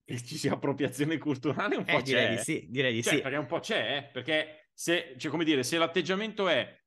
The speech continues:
Speaker 1: ah, nel, nell'immaginario cinematografico Cleopatra era, ehm, come si chiama? Non
Speaker 2: Come
Speaker 1: Liza
Speaker 2: si chiama?
Speaker 1: Minnelli,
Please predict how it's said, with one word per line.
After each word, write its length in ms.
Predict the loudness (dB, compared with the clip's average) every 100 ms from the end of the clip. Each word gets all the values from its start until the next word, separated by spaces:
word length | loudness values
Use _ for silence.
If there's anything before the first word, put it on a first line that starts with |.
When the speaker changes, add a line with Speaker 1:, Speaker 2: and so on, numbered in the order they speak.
| _ _ _ -4
Speaker 1:
ah, 340 | -2 -2 -6 -6
nel, 180 | -4 -2
nell'immaginario 680 | 0 2 2 2 2 0 0
cinematografico 520 | 0 -2 0 0 0
Cleopatra 500 | -2 0 0 0 -2
era, 420 | -4 -4 -4 -6 -8
ehm, 600 | -8 -6 -10 -14 -18 -20
come 200 | -20 -20 -18
si 60 | -12
chiama? 280 | -12 -14 -20 _ _ _ _ _ _ _ _ -14
Non 120 | -10
Speaker 2:
Come 120 | -8 -8
Speaker 1:
Liza 160 | -6
Speaker 2:
si 40 | -6
chiama? 160 | -6 -8
Speaker 1:
Minnelli, 320 | -14 -20